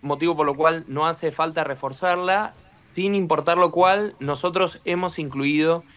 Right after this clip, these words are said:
entre las prohibiciones las carreras de perros en general, eh, como, como para terminar de, de cerrar el paquete, ¿no?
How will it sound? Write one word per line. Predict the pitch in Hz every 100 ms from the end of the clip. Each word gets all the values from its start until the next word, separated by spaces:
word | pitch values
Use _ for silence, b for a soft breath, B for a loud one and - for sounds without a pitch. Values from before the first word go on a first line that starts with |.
| b b
entre | 127 123 120 123
las | 123 117 117
prohibiciones | - 123 127 131 156 151 165 165 -
las | 135
carreras | - 156 180 180
de | 147 135
perros | 160 151 147
en | 127
general, | 113 113 104 98 - _ b b b -
eh, | 123 123 120 117 117 113 113 110 110 110 -
como, | 120 117 113
como | 127 123 120
para | 131
terminar | 131 139 147 170 190
de, | 165 143 117
de | 123
cerrar | 123 131 151 160
el | 131
paquete, | 131 - 120 101
¿no? | 120 214